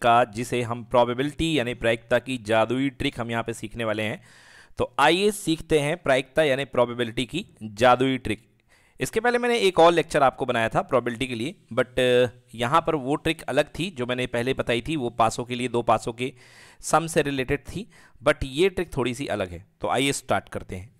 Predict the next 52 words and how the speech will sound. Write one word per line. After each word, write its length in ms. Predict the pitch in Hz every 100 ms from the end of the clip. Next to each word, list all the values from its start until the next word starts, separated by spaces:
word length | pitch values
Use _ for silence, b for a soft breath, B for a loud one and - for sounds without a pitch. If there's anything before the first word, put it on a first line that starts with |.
| 156
देखिए 240 | 208 247
क्या 200 | 214 185
करना 260 | 185 170 180
है 60 |
यहाँ 180 | 170 147 151
पर 100 | 147
आपके 200 | - 143
पास 240 | 131 -
में, 120 | 131 190 b b b b b b -
यहाँ 420 | 131 156 170 220
पर 180 | 226 226 - -
actually 340 | 139 - 202 185
आपको 240 | 160 185
निकालना 420 | 165 135 113 113
क्या 140 | 123 123
है, 60 | 131
पहले 140 | 127
मैं 120 | 127
आपको 180 | 117 123
बता 180 | 113 107
दूं 140 | 123 165
कि 120 | - 147 -
आपको 360 | 143 - 180
हेड 320 | 135 131 147
या 120 | 160 170
टेल 260 | 165 135
आने 180 | 131 123
की 100 | 127
प्रोबेबिलिटी 440 | 131 113 117 113 131
निकालनी 380 | 120 110 110
है। 100 | 117
एक 280 | 127 120 120 -
पासे 280 | 120 120
हो, 200 | 117 117
दो 180 | 117 117
पासे 320 | 120 110 -
हो, 180 | 107 117 117
तीन 180 | 120 120
पासे 300 | 120 110 107
हो, 120 | 113
चार 240 | 117 113 113
पासे 240 | 110 107 101
हो। 180 | 101 170 B B B B -
तो 60 |
यहाँ 400 | 156 127 139 170 180
पर 80 | 156
आप 140 | 143
लिख 140 | 123 117
लीजिए 260 | 110 120
सबसे 260 | 131 113 117
पहले 220 | - 113 -
कॉइन, 300 | - 101 87